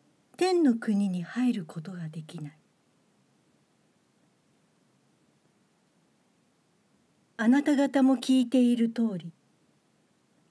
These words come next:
昔の人は、「殺すな、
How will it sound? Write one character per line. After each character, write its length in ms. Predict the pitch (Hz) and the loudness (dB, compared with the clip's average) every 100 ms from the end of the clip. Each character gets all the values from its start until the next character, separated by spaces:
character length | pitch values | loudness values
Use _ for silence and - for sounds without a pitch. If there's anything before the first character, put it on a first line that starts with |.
| - | -4
昔 420 | 247 320 330 330 | 0 0 0 0
の 140 | 339 | 0
人 260 | 339 - 302 | -2 -2 0
は、 240 | 220 190 - _ _ _ _ _ _ _ | 0 -4 -14 _ _ _ _ _ _ _
「殺 260 | - 214 254 | -4 0 0
す 160 | 247 269 | 2 2
な、 200 | 220 | 0